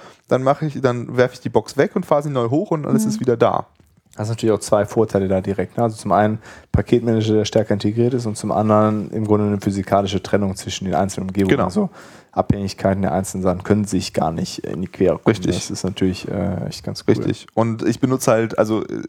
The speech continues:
Speaker 1: meine, meine, quasi meine Idee war halt, den Mac so zu benutzen, wie Apple das halt will, ne? Also quasi als gui Maschine. Äh, Terminal, äh, ist für Apple halt selber in-, uninteressant, dass
Speaker 2: Das
Speaker 1: es den
Speaker 2: wäre
Speaker 1: halt
Speaker 2: nämlich
Speaker 1: gibt,
Speaker 2: jetzt
Speaker 1: ne?
Speaker 2: meine nächste Frage gewesen. Warum bist du dann noch, äh, bei deinem Grundsystem bei einem Mac?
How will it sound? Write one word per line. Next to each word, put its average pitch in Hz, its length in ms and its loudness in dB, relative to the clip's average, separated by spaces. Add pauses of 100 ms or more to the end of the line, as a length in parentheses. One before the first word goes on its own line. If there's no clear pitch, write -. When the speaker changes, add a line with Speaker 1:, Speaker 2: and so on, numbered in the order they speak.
Speaker 1:
meine, 104 340 0
meine, 110 320 -2
quasi 104 300 0
meine 104 160 0
Idee 110 280 0
war 110 140 4
halt, 104 180 2
den 110 100 -2
Mac 117 180 2
so 123 120 0
zu 120 140 -8
benutzen, 113 340 -2
wie - 60 2
Apple 135 200 2
das 131 160 2
halt 127 200 0
will, 147 200 2
ne? 135 160 0
Also 107 240 -2
quasi 104 320 0
als 98 140 0
gui 143 180 -2
Maschine. 156 560 -2 (440)
Äh, 104 240 2
Terminal, 120 960 0 (460)
äh, - 40 -8
ist - 200 -6
für 104 160 4
Apple 113 260 4
halt 107 360 0
selber 101 340 2
in-, 117 220 -4
uninteressant, 107 640 0
dass - 80 4
Speaker 2:
Das - 100 0
Speaker 1:
es - 60 -10
den 233 60 4
Speaker 2:
wäre 226 100 4
Speaker 1:
halt 226 80 4
Speaker 2:
nämlich 233 100 2
Speaker 1:
gibt, 220 180 0
Speaker 2:
jetzt - 20 -4
Speaker 1:
ne? 208 60 0
Speaker 2:
meine 214 300 2
nächste 220 340 -2
Frage 247 280 2
gewesen. 208 340 0
Warum 226 320 2
bist 220 220 -2
du - 20 0
dann 214 220 0
noch, 208 240 -4 (140)
äh, 208 200 2
bei 202 160 2
deinem 196 240 0
Grundsystem 233 640 0
bei 208 100 0
einem 202 200 2
Mac? 226 200 -2